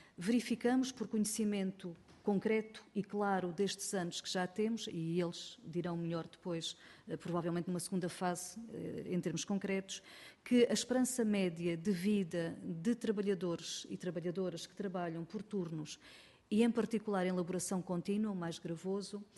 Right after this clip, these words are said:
é uma esperança média de vida mais, mais curta. Ou seja, temos muitos colegas que não chegam sequer à idade legal de reforma, ou porque se reformam antes por invalidez por problemas de saúde, adquiridos muitas vezes no trabalho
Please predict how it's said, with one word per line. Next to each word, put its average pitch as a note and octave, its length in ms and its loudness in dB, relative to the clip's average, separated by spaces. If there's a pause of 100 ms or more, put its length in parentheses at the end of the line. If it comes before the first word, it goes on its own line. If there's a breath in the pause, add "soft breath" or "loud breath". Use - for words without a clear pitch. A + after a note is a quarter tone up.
(160 loud breath)
é G3 120 2
uma G3+ 100 4
esperança G#3+ 460 0
média G3 320 0
de E3+ 100 -6
vida G3+ 480 0
mais, F#3+ 400 0 (140)
mais G3+ 240 0
curta. E3 420 -8 (840)
Ou F#3+ 100 2
seja, G#3 340 2
temos G3 240 -2
muitos F#3+ 220 -2
colegas F#3+ 500 -4 (320 loud breath)
que A3+ 60 4
não A3 160 6
chegam A3 360 2
sequer G#3 640 0
à G3 140 4
idade G3 360 2
legal F#3+ 280 0
de F#3 100 -4
reforma, D#3 580 -2 (400 loud breath)
ou C#4 200 8
porque - 260 -4
se - 100 0
reformam G#3 520 0
antes G3 180 0
por - 180 -6
invalidez F#3 540 0
por F3 160 -8
problemas E3+ 400 -2
de - 80 -8
saúde, F#3+ 500 -2
adquiridos F#3+ 600 2
muitas F3 320 -2
vezes E3 200 -2
no D#3+ 100 -2
trabalho F#3+ 400 -4